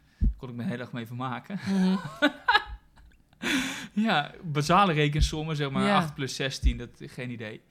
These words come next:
Speaker 1: En, ehm, eh, ehm, dat maakt op een bepaalde manier, maakt het ook een soort van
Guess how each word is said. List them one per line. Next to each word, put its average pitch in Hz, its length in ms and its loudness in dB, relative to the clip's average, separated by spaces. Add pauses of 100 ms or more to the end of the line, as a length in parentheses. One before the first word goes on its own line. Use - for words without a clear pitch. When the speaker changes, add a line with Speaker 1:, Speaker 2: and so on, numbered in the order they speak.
(420)
Speaker 1:
En, 143 360 -6
ehm, 135 640 -4 (180)
eh, 123 1040 -10
ehm, 120 500 -16 (480)
dat 131 120 -10
maakt 190 240 0
op 202 60 -4
een 185 60 2
bepaalde 185 320 0
manier, 160 240 -2
maakt 165 260 0
het 156 120 -10
ook 147 100 -6
een 147 60 -6
soort 143 180 -8
van 120 300 -10